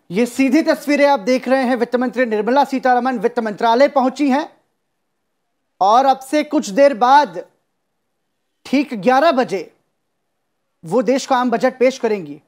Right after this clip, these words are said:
वित्त मंत्रालय में प्रवेश करते हुए वित्त मंत्री निर्मला सीतारमण। और मैं सुरजीत जी की हम प्रतिक्रिया लेंगे, उसके पहले, अ, हम आपको एक बार फिर बता दें कि वित्त मंत्री निर्मला सीतारमण आज देश का आम बजट पेश करेंगी।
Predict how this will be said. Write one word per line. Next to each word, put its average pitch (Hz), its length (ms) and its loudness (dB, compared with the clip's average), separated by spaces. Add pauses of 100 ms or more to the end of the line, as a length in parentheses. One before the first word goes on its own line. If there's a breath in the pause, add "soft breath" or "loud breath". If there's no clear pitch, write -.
(160)
वित्त 208 200 -4
मंत्रालय 233 480 0
में 247 160 0
प्रवेश 240 340 0
करते 247 300 -2
हुए 240 220 0
वित्त 196 220 -8
मंत्री 202 480 -4 (360 loud breath)
निर्मला 214 600 0 (240 soft breath)
सीतारमण। 180 520 -2
और 240 300 2
मैं 247 260 -2
सुरजीत 247 380 -2
जी 269 120 -2
की 240 100 -2
हम 285 120 0
प्रतिक्रिया 262 440 -2
लेंगे, 247 400 -2 (300 loud breath)
उसके 254 300 -2
पहले, 247 500 2 (280 loud breath)
अ, 208 380 2
हम 220 200 -2
आपको 233 220 0
एक 220 100 -2
बार 214 220 0
फिर 262 100 0
बता 247 240 0
दें 294 120 -4
कि 311 100 -6
वित्त 240 220 -4
मंत्री 247 300 -4
निर्मला 220 320 0
सीतारमण 240 460 -4
आज 226 480 0 (260 loud breath)
देश 208 300 -2
का 240 140 0
आम 220 180 -2
बजट 202 340 -4
पेश 233 200 0
करेंगी। 247 420 -4